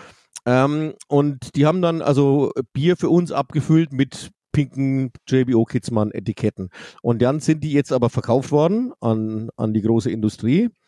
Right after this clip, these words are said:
Und jetzt haben wir gedacht so, "Hm, was machen wir denn jetzt?" Und jetzt ist es so,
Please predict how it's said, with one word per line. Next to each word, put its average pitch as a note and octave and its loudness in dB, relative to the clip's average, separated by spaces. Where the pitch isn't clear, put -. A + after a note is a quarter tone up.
Und A#2 0
jetzt A#2+ 0
haben B2+ 0
wir C#3 4
gedacht C3+ 0
so, A#2 2
"Hm, A2 -6
was G#2 -6
machen D3 -2
wir G#2+ 2
denn G2+ -2
jetzt?" - -4
Und A#2+ 0
jetzt C#3+ 0
ist D3 0
es D3 2
so, D#3+ 4